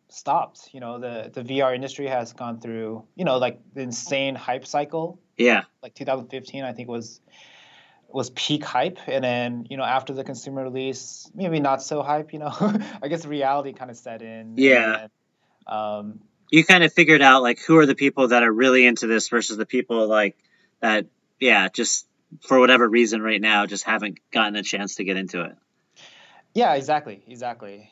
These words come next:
Speaker 1: And even though, you know, the industry hasn't exploded as everyone predicted in two thousand fifteen, you know, I think me and the company, we still agree philosophically about where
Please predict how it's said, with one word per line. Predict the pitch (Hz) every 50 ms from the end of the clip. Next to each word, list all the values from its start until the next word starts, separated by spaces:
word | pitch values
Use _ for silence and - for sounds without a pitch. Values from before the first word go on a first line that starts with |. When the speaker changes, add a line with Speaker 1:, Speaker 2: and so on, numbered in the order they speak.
| _ _ -
Speaker 1:
And | 135 131 123 123 117
even | 117 156 160 170 170 165
though, | 156 143 143 143 143 139 143
you | 147 151
know, | 165 170
the | 156 151
industry | 147 143 147 139 - - 143 139
hasn't | 131 120 131 127 127 131 135
exploded | 147 147 - - - _ - 131 139 139 139 139 135 135
as | 131 120 113
everyone | 120 123 117 123 120 117
predicted | - 117 117 117 113 127 117 113 110 117
in | 117
two | 113 -
thousand | 123 117 113 110 104 -
fifteen, | 139 147 147 - - 175 170 180 185
you | 185 165
know, | 160 151 151 151
I | 147
think | 143 - 156 147 143 - - - _ _ _ _ _ _ _ _ _ _ -
me | 135 143 143 143 143 143 143
and | 131 135
the | 131
company, | 123 - - 131 120 123 123 120
we | 120 117
still | 113 - - 123 120 117
agree | 110 110 117 117 117 117 113 113 117 117 113 _ _ _ _ _
philosophically | - - 123 120 - - 127 127 - 175 175 - 180 190 196 180
about | 143 120 127 120 113 107
where | 110 117 117 117 117 117 117 110 107